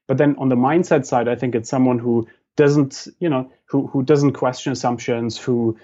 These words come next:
in a way is kind of in this fixed mindset of, of, "Hey, look, the world is just the way it is." And, and you hear that very quickly in the language people use, right? When people use language along the lines of, "Hey, um, this is how it's supposed to be." And,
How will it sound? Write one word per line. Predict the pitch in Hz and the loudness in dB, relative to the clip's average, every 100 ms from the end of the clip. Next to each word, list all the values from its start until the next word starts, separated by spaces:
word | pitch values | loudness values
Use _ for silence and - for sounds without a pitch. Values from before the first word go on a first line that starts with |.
| _ - | _ 0
in | 127 | 2
a | 127 | 4
way | 127 123 | 4 4
is | 120 | 0
kind | - 120 | -2 -2
of | 117 | -2
in | 117 | 0
this | 113 113 | 0 0
fixed | - 131 - | -4 -4 -2
mindset | 127 120 117 123 113 | -2 -2 0 0 0
of, | 113 110 - | 0 -4 -4
of, | 123 120 | -4 -4
"Hey, | - 156 110 _ - | -2 0 -2 _ 0
look, | 170 - | 0 0
the | 131 | 0
world | 123 127 120 | 4 2 0
is | 113 | -4
just | 123 - - | -4 -6 -6
the | |
way | 127 123 110 | -2 2 2
it | |
is." | 131 143 123 | 2 2 0
And, | 117 113 _ _ - | -4 -12 _ _ -8
and | 127 123 135 151 | -4 -4 -6 -6
you | 151 170 | 2 4
hear | 165 160 | 4 4
that | 123 | 2
very | 131 123 | 0 -2
quickly | - 120 127 | -4 -4 -2
in | 113 | -2
the | 113 | -2
language | 123 120 117 | 0 -2 -4
people | - 104 101 | -6 -6 -4
use, | 104 101 | -4 0
right? | 110 123 | 0 2
When | 127 | 0
people | 135 127 120 123 | 0 0 0 0
use | 139 135 | 2 4
language | 131 127 123 117 | 4 4 4 2
along | 120 120 120 | 0 -2 0
the | 117 | 2
lines | 120 123 120 | 2 2 2
of, | 113 | 0
"Hey, | - 147 135 127 123 - _ - | 0 2 4 2 -2 -20 _ -2
um, | 127 120 120 120 | 0 0 -2 -2
this | 135 139 | -2 -4
is | - - - | -8 -12 -2
how | 143 | 0
it's | 131 | 0
supposed | 123 - 123 123 - | -2 0 0 0 -4
to | |
be." | 117 123 120 120 123 | -4 -2 0 0 -2
And, | 123 120 120 | -2 0 -2